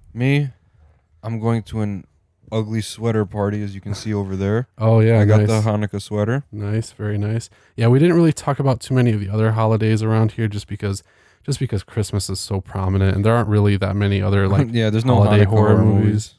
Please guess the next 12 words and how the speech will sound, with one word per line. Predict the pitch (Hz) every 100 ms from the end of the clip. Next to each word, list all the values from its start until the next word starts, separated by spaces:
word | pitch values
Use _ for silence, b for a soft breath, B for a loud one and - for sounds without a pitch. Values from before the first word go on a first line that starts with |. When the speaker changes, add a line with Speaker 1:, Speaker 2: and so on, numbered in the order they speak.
| -
Speaker 2:
Yeah, | 104
not | 123 107
really. | 92 98 98 95
So, | - 98 98 - _ _ _ _ -
or | 113
at | 113
least | 131 -
any | 117 107
that | 98 92
are, | 98 95 -
you | 107
know, | 98 95